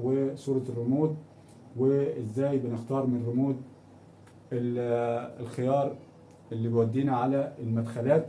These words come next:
بتاعت الشاشة، ومن خلاله بنختار اي في. هوصل الريسيفر وارجع لحضراتكم. دلوقتي انا وصلت الريسيفر بالشاشة، ولما اضغط على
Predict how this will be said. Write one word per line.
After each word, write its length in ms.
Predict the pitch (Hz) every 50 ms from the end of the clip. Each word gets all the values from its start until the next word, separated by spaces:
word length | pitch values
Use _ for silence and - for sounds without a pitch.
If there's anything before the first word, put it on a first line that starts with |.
| - -
بتاعت 200 | - 131 120 117
الشاشة، 540 | - - - 139 147 143 - 165 160 160 - - - - - - - -
ومن 180 | 123 127 127 120
خلاله 580 | - - 131 131 143 156 160 160 165 160 160 160 120
بنختار 600 | 117 123 117 113 - - 143 143 147 147 147 - - - - - - - -
اي 180 | 139 143 143
في. 340 | 127 123 139 151 170 180 180 - - - - - - - - - - - - - - - - - -
هوصل 440 | 123 131 147 156 - - 165 156 151
الريسيفر 600 | 151 135 127 120 113 113 - 160 156 - 156 135
وارجع 260 | 135 135 135 139 131
لحضراتكم. 400 | 127 120 123 117 117 117 113 - - - -
دلوقتي 360 | 180 185 180 180 180 180 175 170
انا 140 | 170 165
وصلت 640 | 160 151 - - - 165 175 175 170 - - - - - -
الريسيفر 600 | 131 123 123 113 - 165 170 160 175 180 180 170 170 - - - - - - - - - - 117 113 135 151 160 160 156 156 156 - - - - - - - - - - - - -
بالشاشة، 600 | - 110 110 - 151 165 165 160 180 180 165 160 - - - - - - - - - - -
ولما 480 | 120 139 151 156 156 139 143 139 147 156
اضغط 240 | 156 143 139 120 127
على 380 | 127 139 143 139 139 135 131